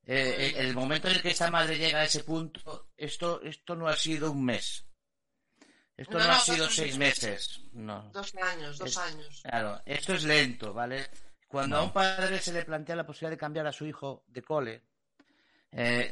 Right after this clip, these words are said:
Speaker 1: eh, eh, eh, mm, l-, l-, se basa en, en que en algunos casos ha funcionado. Es cierto que algunos niños que han cambiado de colegio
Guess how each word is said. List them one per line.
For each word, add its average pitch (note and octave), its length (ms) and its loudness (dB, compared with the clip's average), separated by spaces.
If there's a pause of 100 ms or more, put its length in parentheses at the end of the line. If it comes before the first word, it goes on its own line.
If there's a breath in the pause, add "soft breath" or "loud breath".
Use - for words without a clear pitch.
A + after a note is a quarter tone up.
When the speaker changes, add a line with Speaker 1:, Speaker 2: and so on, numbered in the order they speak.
Speaker 1:
eh, A#2+ 680 2
eh, B2+ 340 2
eh, B2+ 340 0
mm, C3 380 -2 (180)
l-, - 80 -4 (120)
l-, C3 100 -10
se C3+ 200 0
basa F3 340 6
en, F3 100 -4
en D3 160 2
que D3+ 140 0
en D3 60 2
algunos D#3+ 540 2
casos F3 360 -2
ha E3 80 -2
funcionado. A2+ 500 -12 (1300 loud breath)
Es E3+ 220 2
cierto F#3+ 440 4
que D3+ 120 0
algunos E3 360 0
niños F3 280 -2
que C#3+ 80 -2
han D3 80 -2
cambiado D#3 280 -4
de D#3+ 100 -6
colegio F#3+ 460 -4